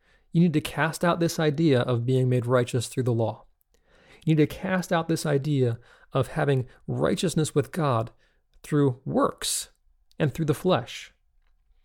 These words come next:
We are saved by faith. We live by faith. Without faith, it is impossible to please him. And in God's eyes, we're already righteous because of what Christ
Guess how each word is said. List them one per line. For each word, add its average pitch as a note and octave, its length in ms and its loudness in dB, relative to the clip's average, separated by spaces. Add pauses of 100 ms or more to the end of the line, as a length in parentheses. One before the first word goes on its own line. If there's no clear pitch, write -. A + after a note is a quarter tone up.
(320)
We C#3+ 120 2
are B2+ 80 4
saved F#3+ 440 2
by D3 160 6
faith. - 560 -8 (840)
We C#3 120 2
live D#3+ 440 6
by B2 180 2
faith. - 560 -12 (680)
Without D#3 320 0
faith, G#3 320 0
it C#3+ 80 2
is C3+ 120 2
impossible D#3 600 -2
to D3 80 0
please F#3+ 380 -4
him. A#2 300 -8 (680)
And C#3 100 -2
in C#3 140 -2
God's E3+ 380 -2
eyes, C3+ 260 0
we're D#3 220 -4
already E3 460 0
righteous D#3 460 0
because - 440 -6
of A#2+ 160 -2
what - 160 -4
Christ - 460 -4